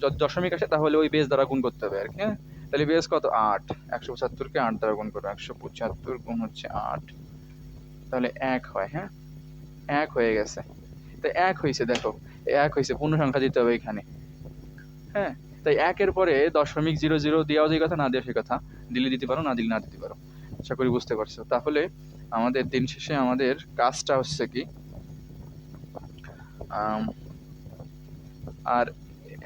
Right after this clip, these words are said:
আর এইটার বেলায়, এইটার বেলায় হচ্ছে তোমার হচ্ছে নিচ থেকে, মানে উপর থেকে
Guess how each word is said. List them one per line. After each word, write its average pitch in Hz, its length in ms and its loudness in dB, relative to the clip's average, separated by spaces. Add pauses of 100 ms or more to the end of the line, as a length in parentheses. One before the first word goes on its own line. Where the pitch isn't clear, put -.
(840)
আর 135 80 6 (160)
এইটার 160 380 4
বেলায়, 139 260 8 (180)
এইটার 143 240 2
বেলায় 147 240 6
হচ্ছে 151 280 2 (920)
তোমার 127 340 2
হচ্ছে 127 260 -2 (400)
নিচ 165 200 -2 (160)
থেকে, 156 260 0 (440)
মানে 127 120 6 (100)
উপর 156 160 2 (100)
থেকে 160 160 0